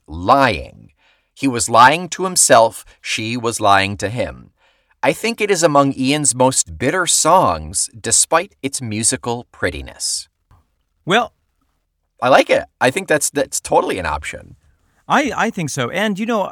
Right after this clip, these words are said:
Speaker 2: I also want to bring up the possibility that the song could be about more than one thing. It could be, I often am, uh,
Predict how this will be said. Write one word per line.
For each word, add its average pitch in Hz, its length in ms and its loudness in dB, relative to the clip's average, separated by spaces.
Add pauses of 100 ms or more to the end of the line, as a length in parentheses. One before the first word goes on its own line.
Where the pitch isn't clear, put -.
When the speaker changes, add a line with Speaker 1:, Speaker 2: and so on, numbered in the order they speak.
Speaker 2:
I 185 140 -2
also 208 320 -4
want 143 180 -2
to 127 60 -4
bring 131 380 -4
up 123 120 -4
the 120 80 -14
possibility 117 840 -8
that 104 760 -8 (160)
the 120 200 -10
song 120 340 -4
could 170 380 -8
be 123 360 -4 (220)
about 143 580 -4
more 143 280 -4
than 131 180 -4
one 120 260 -4
thing. 117 460 -6
It 113 220 -14
could 139 240 -8
be, 117 320 -6 (1400)
I 196 140 4
often 202 400 0
am, 139 320 0
uh, 123 320 -4